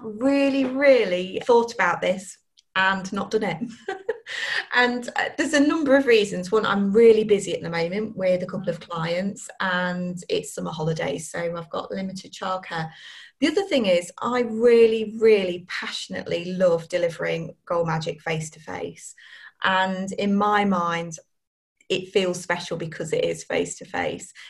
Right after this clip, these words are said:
Now, I'm being challenged by my own coach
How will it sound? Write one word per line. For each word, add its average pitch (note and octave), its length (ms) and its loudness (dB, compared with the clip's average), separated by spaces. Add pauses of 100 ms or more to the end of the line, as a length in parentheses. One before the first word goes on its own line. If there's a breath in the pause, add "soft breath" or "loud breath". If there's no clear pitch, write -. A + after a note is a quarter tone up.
(140 loud breath)
Now, E3 420 0 (680)
I'm G#3 160 -2
being G#3+ 200 4
challenged G3+ 520 0
by F3+ 140 2
my F3 340 0
own F3 120 -6
coach - 580 -4